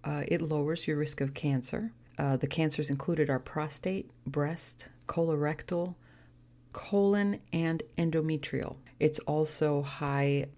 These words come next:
in antioxidants and promotes your heart health. The negatives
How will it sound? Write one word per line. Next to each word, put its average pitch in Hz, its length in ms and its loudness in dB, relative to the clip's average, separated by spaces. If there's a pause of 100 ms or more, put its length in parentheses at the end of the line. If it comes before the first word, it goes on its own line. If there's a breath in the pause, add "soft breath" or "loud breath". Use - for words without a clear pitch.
(100)
in 147 140 4
antioxidants 139 1120 0 (220)
and 156 460 2 (140)
promotes 139 480 4 (120)
your 139 200 0
heart 139 320 -2
health. - 440 -6 (120)
The 190 140 6
negatives 226 520 10